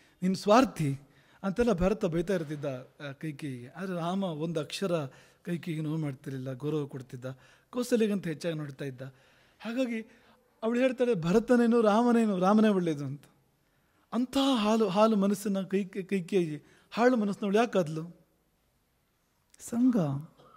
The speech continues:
ಮಂಥರೆ ಸಂಘ. ಆ ಕೈಕೇಯಿ ಮಂಥರೆ ಸಂಘ ಮಾಡೋದ್ರ ಬದಲು ಕೌಸಲ್ಯ ಸಂಘನೇ ಮಾಡಿದ್ರೆ, ಕೌಸಲ್ಯನೇ ಆಪ್ತಳಾಗಿ ಮಾಡ್ಕೊಂಡಿದ್ರೆ, ಹ್ಮ್, ಎಲ್ಲ ಚೆನ್ನಾಗಿರ್ತಿತ್ತು, ನಮಗೆ ರಾಮಾಯಣ ಸಿಗ್ತಿರ್ಲಿಲ್ಲ ಅಷ್ಟೇ.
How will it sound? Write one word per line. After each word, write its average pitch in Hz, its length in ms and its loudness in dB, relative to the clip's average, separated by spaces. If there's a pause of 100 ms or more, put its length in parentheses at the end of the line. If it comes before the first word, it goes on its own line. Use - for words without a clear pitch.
(440)
ಮಂಥರೆ 226 400 -2
ಸಂಘ. 127 320 -12 (3000)
ಆ 254 100 0
ಕೈಕೇಯಿ 254 460 2
ಮಂಥರೆ 214 400 2
ಸಂಘ 202 220 0
ಮಾಡೋದ್ರ 190 320 2
ಬದಲು 190 240 0
ಕೌಸಲ್ಯ 254 400 8
ಸಂಘನೇ 214 360 6
ಮಾಡಿದ್ರೆ, 156 720 0 (920)
ಕೌಸಲ್ಯನೇ 254 500 10
ಆಪ್ತಳಾಗಿ 208 440 8
ಮಾಡ್ಕೊಂಡಿದ್ರೆ, 143 640 -2
ಹ್ಮ್, - 1300 -16
ಎಲ್ಲ 143 200 -4
ಚೆನ್ನಾಗಿರ್ತಿತ್ತು, 202 720 0
ನಮಗೆ 202 320 2
ರಾಮಾಯಣ 202 340 4
ಸಿಗ್ತಿರ್ಲಿಲ್ಲ 147 520 -4
ಅಷ್ಟೇ. 139 300 -10